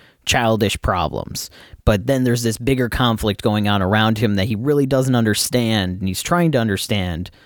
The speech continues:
So it's kinda explained to him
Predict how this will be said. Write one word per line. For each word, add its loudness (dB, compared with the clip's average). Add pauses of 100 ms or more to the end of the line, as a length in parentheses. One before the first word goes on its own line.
(220)
So 2 (160)
it's 0
kinda 2
explained 0 (360)
to 0
him 2